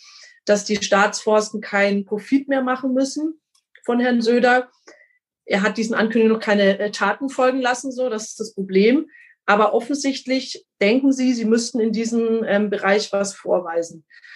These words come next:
Und warum der Steigerwald gerade so ein großes Problem ist, ähm, das müssen Sie die unterfränkische C S U vor Ort fragen.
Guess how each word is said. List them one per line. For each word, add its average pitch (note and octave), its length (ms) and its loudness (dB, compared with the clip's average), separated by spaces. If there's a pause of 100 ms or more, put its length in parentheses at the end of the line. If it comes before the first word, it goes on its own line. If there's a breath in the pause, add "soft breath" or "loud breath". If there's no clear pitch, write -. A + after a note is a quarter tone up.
(460 loud breath)
Und A3 560 2 (160)
warum A3 340 0
der G#3+ 560 2
Steigerwald A#3 640 -4
gerade G3+ 260 -4
so G3 140 -8
ein G3 60 -4
großes G3+ 480 -6
Problem G3+ 440 2
ist, B3 440 0
ähm, G3+ 640 0 (200)
das G#3 280 0
müssen G#3+ 260 -2
Sie G3 160 -2
die F#3+ 520 0 (340 loud breath)
unterfränkische G3+ 560 -2
C G#3 120 0
S G3 140 -2
U A3 80 -2
vor - 200 0
Ort A3+ 180 2 (340)
fragen. B3 460 2